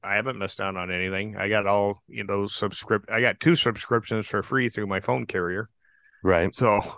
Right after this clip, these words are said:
Speaker 1: Paramount Plus and Disney for free. So I'm like, "Well, there's two down." I got Netflix.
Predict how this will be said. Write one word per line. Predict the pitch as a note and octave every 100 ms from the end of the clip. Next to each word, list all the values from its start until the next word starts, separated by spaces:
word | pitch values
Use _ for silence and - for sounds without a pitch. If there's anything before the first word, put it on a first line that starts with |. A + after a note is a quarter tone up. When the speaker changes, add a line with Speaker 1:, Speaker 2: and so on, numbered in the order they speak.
| -
Speaker 1:
Paramount | - A2 G#2+ G#2 F#2+
Plus | - G#2+ A2+ -
and | F#2 F2+
Disney | A2+ G2 F#2 G2
for | - E2+
free. | - A2+ F#2+ G#2 _ _ _
So | - G2 F#2+
I'm | F#2+
like, | F#2 F#2 _ _ _ _
"Well, | G2 F#2
there's | F#2+ A2+ -
two | - A#2 B2
down." | F#2+ F2+ G2+
I | F#2+
got | G2
Netflix. | G2+ A#2 - G2 G#2+ - -